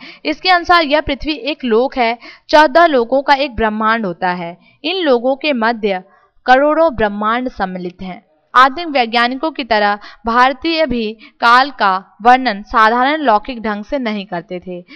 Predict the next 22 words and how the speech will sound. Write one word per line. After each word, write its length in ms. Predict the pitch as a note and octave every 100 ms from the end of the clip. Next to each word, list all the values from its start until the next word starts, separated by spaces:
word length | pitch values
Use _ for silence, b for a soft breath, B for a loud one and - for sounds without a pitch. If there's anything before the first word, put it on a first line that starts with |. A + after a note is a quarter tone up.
| B B
सृष्टि 320 | - E4+ F#4+
काल 300 | F#4 C#4 B3+
की 120 | D4
माप 320 | D4 A3+ G#3 -
के 140 | D4
लिए 180 | C4+ A3
ब्रह्मा 540 | G#3+ - A#3 B3+ D#4
का 140 | D#4+ B3+
एक 300 | A3+ C4 A3
दिन 200 | A3 G#3+
मानदंड 460 | G#3+ A3 A3+ C4
माना 320 | A#3+ F#3+ F#3
गया 240 | F3+ F3+ F3
है। 280 | F3 E3+ F3 _ _ b b b -
उनका 460 | C4 C4 B3 A3+ - -
एक 260 | C4+ D4+ B3
दिन 260 | A#3 G#3+ A3 _
एक 260 | C4+ D#4 C4+
हजार 300 | A3+ A3 A3
युगों 280 | A3+ A#3+ C4
के 260 | A#3 F#3+ B B -
अर्थात, 520 | - B3+ G#3+ G#3+